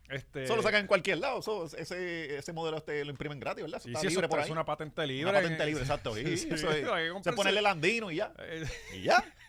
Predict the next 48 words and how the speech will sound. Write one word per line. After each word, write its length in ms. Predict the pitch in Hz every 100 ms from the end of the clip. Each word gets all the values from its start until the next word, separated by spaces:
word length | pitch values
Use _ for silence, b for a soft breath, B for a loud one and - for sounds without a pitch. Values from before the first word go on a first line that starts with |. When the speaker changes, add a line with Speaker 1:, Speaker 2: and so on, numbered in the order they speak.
| - -
Speaker 1:
<laughs> 320 | - - -
No, 180 | 143 151
pero 140 | 220
eso 160 | 175 196
no 80 |
es 100 | 196
de, 300 | 190 202 202
de 80 | 196
los 120 | 190 180
de 100 | 190
Nelson. 420 | 160 - 127 110 - -
Speaker 2:
No, 60 | 113
Speaker 1:
Es 60 |
de 40 | 117
los 20 |
Speaker 2:
pero 140 | 123 156
Speaker 1:
de 40 |
Speaker 2:
eso 80 | 160
él 60 | 131
lo 100 | 127
cogió 240 | 135 131
de 60 | 127
otro 160 | 127 127
lado. 440 | 113 143 214 156 - - - _ _ -
Speaker 1:
No, 140 | 123 139
es 60 |
de, 140 | 151 131
es 80 | 127
de 120 | 139
Nelson, 400 | 123 117 - 156
Speaker 2:
Sí, 80 | 123
Speaker 1:
yo 60 | 120
Speaker 2:
sí, 40 |
Speaker 1:
creo. 140 | 135 135
Speaker 2:
yo 100 | 143
tengo 220 | 131 147
dos 180 | 147 -
tornillos 420 | 156 143 156 151
de 40 |
esos. 200 | 147 160
De 120 | 127 139
hecho, 220 | 208 156
este, 260 | - - 120
este, 300 | - 151 143
este 200 | 127 -
chamaco, 480 | - 170 139 160 143
este 220 | 127 -
Eli-, 400 | 123 117 107 104